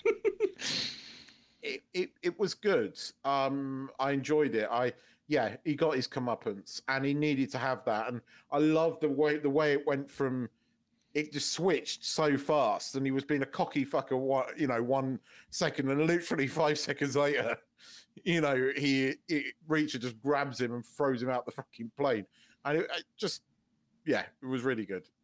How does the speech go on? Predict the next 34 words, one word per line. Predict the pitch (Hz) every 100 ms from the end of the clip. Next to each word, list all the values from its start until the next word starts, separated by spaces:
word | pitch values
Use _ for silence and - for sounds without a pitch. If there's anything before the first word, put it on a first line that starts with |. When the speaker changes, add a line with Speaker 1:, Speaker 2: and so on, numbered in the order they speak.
| 120
Speaker 2:
Um, | 117 120 120 120 117 113 _ _ _ _ -
looking | 165 160 160 151
for, | - 180
they're | 147 151
doing | 165 180 160
something | 165 151 139
different | 151 151 131 117
apparently | 131 127 123
for | -
season | 120 127 110 117
three. | - 120 107
They're | 110
sort | - 127 117 113
of | - - _ _ _ _ _ _ _ _ _ _ _ _ _
narrowing | 170 147 143 143 131 131 127
it, | 120 - -
uh, | 127 127 123 -
ba-, | 135 135
basing | 135 139 139 131
it |
on | 123
another | 123
book, | 110 127 120
which | 123 -
is | 117
a |
bit | 123 127
more | 123 117 - -
personal. | 135 113 - 110 98 _ _ _ _
So | - 131
it's | 113
Speaker 1:
Mm. | 104 -
Speaker 2:
purely | - 143 120 117
Reacher. | 117 127 120 117